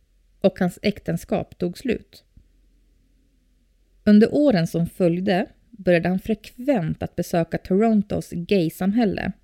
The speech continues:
träffa män för sex, inklusive eskorter, och engagera sig i chemsex, alltså att man tar droger och har sex samtidigt.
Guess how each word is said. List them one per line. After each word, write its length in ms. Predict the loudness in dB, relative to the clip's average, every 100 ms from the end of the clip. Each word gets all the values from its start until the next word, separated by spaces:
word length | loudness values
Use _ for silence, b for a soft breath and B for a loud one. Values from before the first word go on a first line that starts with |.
| _ _ _
träffa 280 | -4 -2 2
män 400 | 2 2 0 -4
för 120 | -8
sex, 540 | -8 -8 -10 -20 -20 -20 _ _ _ _ _
inklusive 600 | 4 4 0 -2 -4 -4
eskorter, 720 | -8 -8 -6 -6 _ -10 -10 -14 _ _ _ _
och 120 | 4
engagera 520 | 4 4 2 2 2
sig 240 | 0 -2 -2
i 340 | -2 0 -2 -6 _ _ _ _ _ -8
chemsex, 720 | -6 -6 -6 -8 -8 -20 -20 _ _ _ _
alltså 300 | -4 -4 -4
att 140 | -4
man 140 | -6 -4
tar 100 | -2
droger 560 | 0 0 0 -2 -2
och 60 | -2
har 100 | -4
sex 320 | -4 -12 -10
samtidigt. 580 | -8 -6 -8 -10 -14